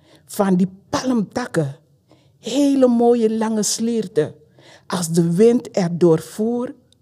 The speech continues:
kon je het horen. Sss, heerlijk, je kwam tot rust.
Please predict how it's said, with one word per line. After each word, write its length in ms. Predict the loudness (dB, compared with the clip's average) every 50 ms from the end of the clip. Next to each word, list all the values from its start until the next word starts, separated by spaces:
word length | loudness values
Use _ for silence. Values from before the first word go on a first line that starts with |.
| _ _ _
kon 200 | -2 -2 0 0
je 140 | 0 0 0
het 160 | -2 -2 -2
horen. 520 | -2 0 0 0 2 2 0 0 -2 -4 -6 -12 -20 -20 _ _ _ _
Sss, 1700 | -18 -16 -16 -16 -16 -16 -16 -16 -18 -18 -18 -18 -18 -20 -20 -20 -20 -20 -20 -20 -20 -20 -20 -20 -20 -20 -20 -20 -20 -20 -20 -20 _ _ _
heerlijk, 840 | -12 -10 -6 -4 -2 0 0 0 0 0 0 -2 -2 -4 -6 -12 _
je 140 | -10 -8 -8
kwam 260 | -6 -6 -4 -4 -4
tot 220 | -4 -6 -6 -6 -4
rust. 480 | -2 0 0 0 -2 -6 -12 -16 -18